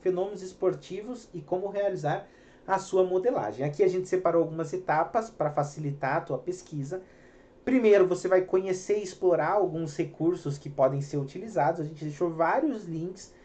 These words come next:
de algumas simulações. E além dessas, você pode buscar aplicativos, outros objetos de aprendizagem, outros simuladores que mostrem fenômenos esportivos.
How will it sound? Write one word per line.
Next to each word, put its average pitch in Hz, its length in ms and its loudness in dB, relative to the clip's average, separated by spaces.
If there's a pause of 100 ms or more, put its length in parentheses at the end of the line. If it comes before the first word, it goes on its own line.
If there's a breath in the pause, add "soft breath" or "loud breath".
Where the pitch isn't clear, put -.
(300 soft breath)
de 170 80 4
algumas 165 300 4
simulações. 143 880 -2 (320 soft breath)
E 175 100 4
além 202 380 8
dessas, 185 600 4
você 165 180 0
pode 175 260 4
buscar 165 420 0
aplicativos, 185 880 -2
outros 185 240 4
objetos 147 380 0
de 151 60 -4
aprendizagem, 160 1600 -4
outros 156 340 2
simuladores 160 760 -2 (380 soft breath)
que 151 100 -4
mostrem 147 380 2
fenômenos 143 360 0
esportivos. 175 760 -6